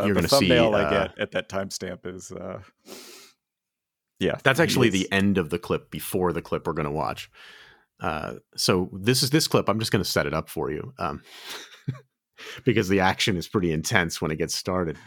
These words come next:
Speaker 1: This
Speaker 2: Okay.
Speaker 1: clip is,
Speaker 2: <laughs>
Speaker 1: uh, is gonna be, they're having P I V missionary sex, but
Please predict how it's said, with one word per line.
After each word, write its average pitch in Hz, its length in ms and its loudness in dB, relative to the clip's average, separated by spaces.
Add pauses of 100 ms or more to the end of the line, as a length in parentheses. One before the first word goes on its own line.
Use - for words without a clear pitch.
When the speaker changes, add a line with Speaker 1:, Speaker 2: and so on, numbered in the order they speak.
(440)
Speaker 1:
This 123 200 4
Speaker 2:
Okay. 95 60 4
Speaker 1:
clip 110 240 4
is, 92 240 2
Speaker 2:
<laughs> - 0 -
Speaker 1:
uh, 69 440 2 (200)
is 98 140 -2
gonna 92 180 2
be, 82 260 0 (720)
they're 98 120 4
having 113 600 2 (100)
P 104 200 2
I 90 180 2
V 73 420 -6 (760)
missionary 85 600 2
sex, - 480 -4
but - 160 -6